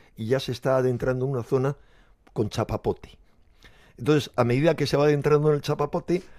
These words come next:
ya no solamente es que, eh, nos vayamos pringando con todo eso, pringando, es una sustancia nueva, difícil de asimilar, sino los gases que eso despide, es un proceso complejo. Otra forma de describirlo,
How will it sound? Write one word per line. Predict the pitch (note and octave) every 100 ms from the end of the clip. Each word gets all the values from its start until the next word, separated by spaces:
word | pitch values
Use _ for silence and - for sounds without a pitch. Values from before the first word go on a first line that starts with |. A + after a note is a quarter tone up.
| - -
ya | B2
no | C3+ B2+
solamente | - B2+ B2+ C3+ A#2+
es | A#2
que, | - B2+ A#2+ - - - -
eh, | A#2+ A#2 A2
nos | B2 G#2
vayamos | A2+ A#2+ C#3+ C#3+
pringando | C3+ B2 A#2 C#3 C3
con | - F#2+
todo | C3+ C3+
eso, | C3+ C#3 C3 - - - -
pringando, | - F#2+ G#2 G#2+ F#2+ -
es | G#2 - -
una | G#2+
sustancia | - G#2 - A#2+ - C3
nueva, | A2+ A2+ C#3 C#3+ A2 - - - - -
difícil | A#2+ A#2+ - F3 D#3 B2+
de | A2+
asimilar, | G#2+ A2+ A2 G#2+ F2+ - - -
sino | - - B2 A#2 G#2+ - -
los | - A2 G2
gases | A2 D#3 - C3+
que | -
eso | B2 A#2+
despide, | G#2+ G2 - C#3 C3 C3
es | - -
un | G#2+
proceso | - - A2 B2
complejo. | - F2 - F2 - - - -
Otra | F#3+ G#3
forma | - F#3+ F3+
de |
describirlo, | D#3 - C#3+ C#3+ C#3 D3 D3